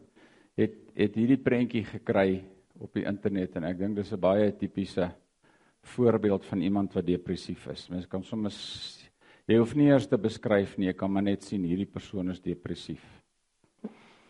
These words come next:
Voor ek begin, en jy sal sien, ek het hier so 'n vrou en teen die einde het ek twee vrouens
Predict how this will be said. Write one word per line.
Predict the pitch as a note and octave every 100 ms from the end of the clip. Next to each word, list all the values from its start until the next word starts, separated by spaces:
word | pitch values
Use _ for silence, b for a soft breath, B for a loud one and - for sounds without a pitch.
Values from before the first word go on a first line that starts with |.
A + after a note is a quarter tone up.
| B B B B B
Voor | - D#3
ek | D3+ D3+
begin, | A#2 - D#3 A2+
en | A2 G#2+
jy | A2
sal | G#2 A#2+
sien, | G#2+ - C3
ek | -
het | G#2
hier | G2 A#2+
so | - C3 A2+
'n | G#2 G2+
vrou | - B2+ B2 A2+
en | G2 G2+
teen | G#2 G2
die |
einde | F#2+ A#2+ C3
het | A#2 A2+
ek | G2+ - -
twee | C#3+ D3+
vrouens | - A2+ G2 F#2 F2+ - -